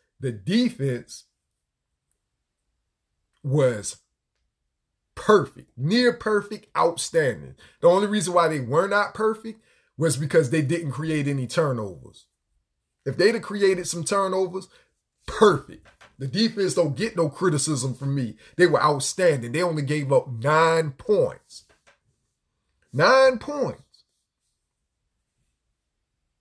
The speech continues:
The defense was gassed out there. The more the defense is on the field, let me tell you something, folks, the more they're gonna get gassed because they are taking punishment.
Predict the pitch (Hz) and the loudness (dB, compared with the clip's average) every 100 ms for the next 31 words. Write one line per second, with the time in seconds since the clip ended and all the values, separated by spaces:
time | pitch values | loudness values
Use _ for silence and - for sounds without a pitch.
0 | _ _ _ _ _ _ _ _ _ _ | _ _ _ _ _ _ _ _ _ _
1 | _ _ _ _ _ _ _ _ _ _ | _ _ _ _ _ _ _ _ _ _
2 | _ - 151 131 240 247 240 202 202 - | _ -2 0 4 2 2 -2 -4 -4 -6
3 | 135 110 104 170 170 139 - 131 113 - | -8 -10 2 4 6 4 0 -6 -6 -8
4 | 120 101 - _ - 131 139 240 311 285 | -12 -14 -16 _ -12 -6 0 2 2 -2
5 | 220 262 240 240 226 208 202 202 185 - | -6 -6 -6 -6 -6 -4 -4 -4 -8 -6
6 | 220 185 175 226 214 233 202 170 185 147 | 0 0 0 -4 -2 0 0 -2 -2 -2
7 | 147 143 160 156 - _ _ _ _ _ | -6 -4 -4 -4 -12 _ _ _ _ _
8 | 135 147 175 170 165 160 147 156 143 156 | -2 2 4 4 4 2 2 -4 0 2
9 | 147 131 131 156 135 104 151 175 156 - | 2 2 -4 -4 -6 -4 0 2 2 -2
10 | 160 139 120 104 - 190 180 123 - 80 | -8 -8 -10 -12 -10 -6 -6 -8 -12 -18